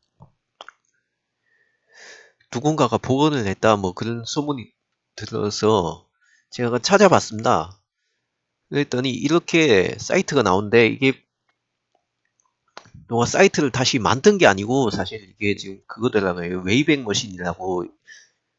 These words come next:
그 예전에 인터넷에 있었다가 사라진 사이트들,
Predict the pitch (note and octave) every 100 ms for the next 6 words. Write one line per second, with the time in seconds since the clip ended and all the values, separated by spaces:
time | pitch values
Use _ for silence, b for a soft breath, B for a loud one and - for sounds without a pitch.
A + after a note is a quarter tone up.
0 | _ - - A2 A2 - _ _ _ _
1 | _ _ _ _ _ - A#2 D#3 C#3 B2
2 | B2 E3 D#3 C#3 A#2+ G#2+ - E3 D3 A#2
3 | G#2+ G2+ F#2 - - E3 F3+ E3 C3+ A2
4 | - G2+ - G#2 G2+ G#2 E2+ E2